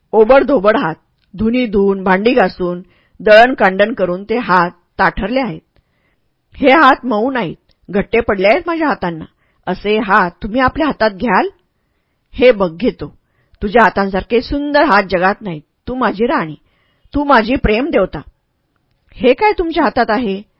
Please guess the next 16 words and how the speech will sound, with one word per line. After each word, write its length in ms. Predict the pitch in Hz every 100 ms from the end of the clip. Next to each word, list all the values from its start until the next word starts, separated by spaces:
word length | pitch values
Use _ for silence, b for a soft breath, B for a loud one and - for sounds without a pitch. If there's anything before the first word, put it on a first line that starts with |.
| _ _ 175
"गुलाबाचे 500 | 202 214 202 175 208
फूल." 280 | 262 339 156 - _ _ _ -
"मला 260 | 220 285
द्या 200 | 277 262
ते." 380 | 233 214 190 196 - _ _
"हे 200 | - 240
घे." 220 | 208 156 - _ _ _ _ -
तिने 180 | 202
त्या 160 | 202 220 -
फुलाच्या 460 | 202 208 214 170 185 _ _ _
पाकळ्या 360 | 196 190 202 202
केल्या. 240 | 180 156 - -
नंतर 240 | 214 214
त्या 160 | 220 262
साऱ्या 400 | - 240 254 254
पाकळ्या 420 | 208 175 170